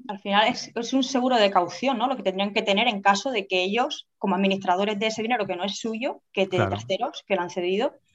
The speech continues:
Speaker 1: es importante, yo creo que más que nada, el seguro,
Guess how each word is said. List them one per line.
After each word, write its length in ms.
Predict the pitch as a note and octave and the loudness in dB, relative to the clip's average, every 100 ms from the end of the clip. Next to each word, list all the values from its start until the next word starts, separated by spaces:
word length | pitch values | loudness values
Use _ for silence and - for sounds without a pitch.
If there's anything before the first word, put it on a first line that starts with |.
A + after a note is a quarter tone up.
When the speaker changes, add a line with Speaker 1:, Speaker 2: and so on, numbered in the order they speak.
| _ _ _ _ | _ _ _ _
Speaker 1:
es 180 | - G3 | -4 0
importante, 720 | A3 G#3 G#3 G3+ A3 A3 C4+ C4 | 0 2 4 6 6 6 4 4
yo 140 | G3+ | 2
creo 180 | G3+ G3+ | -2 0
que 140 | G3+ | 0
más 260 | G3 G3+ G3+ - | 2 0 0 -2
que 80 | |
nada, 400 | A3 G#3+ B3+ C#4+ - | 0 4 6 4 0
el 160 | A3+ G#3+ | -2 -2
seguro, 640 | - F#3 G3+ D4 D#3+ - | -2 0 2 0 -2 -6